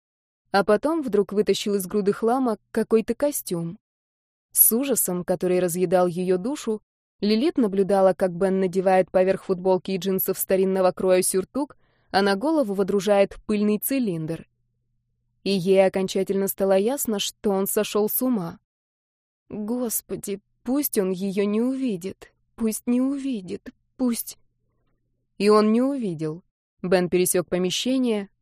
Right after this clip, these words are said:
открыл дверь и спустился по лестнице. Лилит заставила себя подняться и выскользнуть за дверь. Своё тело она почти не контролировала, и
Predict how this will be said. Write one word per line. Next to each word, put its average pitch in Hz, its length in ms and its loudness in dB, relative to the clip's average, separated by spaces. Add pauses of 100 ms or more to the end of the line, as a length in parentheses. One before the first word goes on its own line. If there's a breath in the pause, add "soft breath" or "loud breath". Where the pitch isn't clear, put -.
открыл 277 420 0
дверь 226 460 -2
и 214 80 -4
спустился 220 640 -4
по 262 160 0
лестнице. 170 600 -4 (920)
Лилит 190 340 2
заставила 185 560 2
себя 185 260 2
подняться 202 720 0 (160)
и 208 80 -2
выскользнуть 202 580 0
за 254 140 2
дверь. 170 380 -4 (500)
Своё 196 340 4
тело 285 380 0
она 208 160 0
почти 202 360 -2
не 208 120 0
контролировала, 208 800 2
и - 80 -2